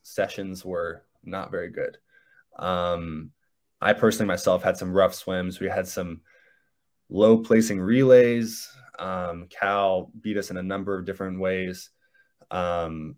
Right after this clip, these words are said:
in B finals and A finals. It was just, it was just a really bad session. And, uh, any other team, I think, uh, even, even Texas teams in years past, 'cause I think this happened with us my freshman year when we lost to Cal,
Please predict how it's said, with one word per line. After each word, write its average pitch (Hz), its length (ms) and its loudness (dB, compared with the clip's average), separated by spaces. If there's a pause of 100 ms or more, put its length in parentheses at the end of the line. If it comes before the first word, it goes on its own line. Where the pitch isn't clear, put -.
(260)
in 87 480 -6 (480)
B 117 160 4
finals 98 340 -2
and 98 80 -4
A 98 100 0
finals. 92 280 -4
It - 20 -2
was 98 100 -4
just, 107 240 -8
it 113 60 -4
was 110 100 -2
just 120 80 -6
a 110 40 0
really 101 260 0
bad 90 260 -2
session. 85 500 -4 (160)
And, 87 440 -4
uh, 85 360 -2 (2500)
any 113 300 6
other 107 240 6
team, 107 400 0
I 123 100 4
think, 143 420 0 (520)
uh, 85 360 -2 (120)
even, 135 420 2
even 123 240 0
Texas 113 380 -2
teams 104 240 -4
in 101 100 -6
years 98 200 -4
past, 98 360 -2
'cause 98 80 -2
I 95 60 0
think 104 140 -6
this 95 120 -6
happened 92 360 -4
with 92 160 -8
us 87 260 -6
my 90 140 -6
freshman 98 380 -2
year 87 120 -6
when 85 100 -8
we 85 80 -10
lost 82 280 -4
to 98 60 -8
Cal, - 360 -6